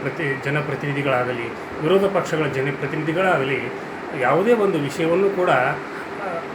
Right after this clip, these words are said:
ವಿಶಿಷ್ಟ ರೀತಿಯಲ್ಲಿ ಘನತೆ, ಗಾಂಭೀರ್ಯದಿಂದ ಮಾತನಾಡಲೇ ಇಲ್ಲ ಅನ್ನುವಂಥ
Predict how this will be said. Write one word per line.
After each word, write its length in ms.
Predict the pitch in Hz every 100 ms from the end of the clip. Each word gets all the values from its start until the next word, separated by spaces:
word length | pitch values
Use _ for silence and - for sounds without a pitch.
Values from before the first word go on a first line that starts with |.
| - 240 208 185
ವಿಶಿಷ್ಟ 360 | 185 - 220 240
ರೀತಿಯಲ್ಲಿ 800 | 190 170 180 170 160 156 127 160 - - - - - - - - - - - - - - 143
ಘನತೆ, 320 | 156 180 180
ಗಾಂಭೀರ್ಯದಿಂದ 680 | 147 139 170 196 180 160 156
ಮಾತನಾಡಲೇ 800 | 127 117 139 131 107 131 165 226
ಇಲ್ಲ 260 | 254 202 185
ಅನ್ನುವಂಥ 460 | 160 151 135 123